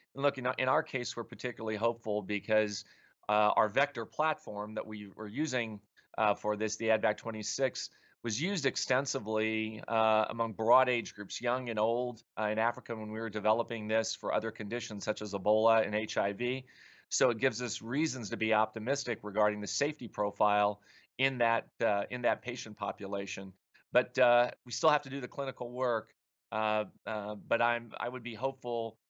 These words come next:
that in that time frame, uh, near the end of the, or the third quarter and into the fourth quarter,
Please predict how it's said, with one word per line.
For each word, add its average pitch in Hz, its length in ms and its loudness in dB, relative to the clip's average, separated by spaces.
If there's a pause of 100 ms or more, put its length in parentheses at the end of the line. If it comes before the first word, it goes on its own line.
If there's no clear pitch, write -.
(140)
that 117 100 -4
in 139 220 -6
that 123 200 0
time 123 320 -4
frame, 110 560 -4 (360)
uh, 107 380 4
near 117 200 -6
the 110 140 -6
end 117 100 -4
of 110 60 -10
the, 107 120 -8 (100)
or 107 160 0
the 101 240 -8
third 131 320 -4
quarter 123 600 -2
and 113 140 -4
into 123 160 -2
the 110 100 -2
fourth 120 320 -4
quarter, 104 520 0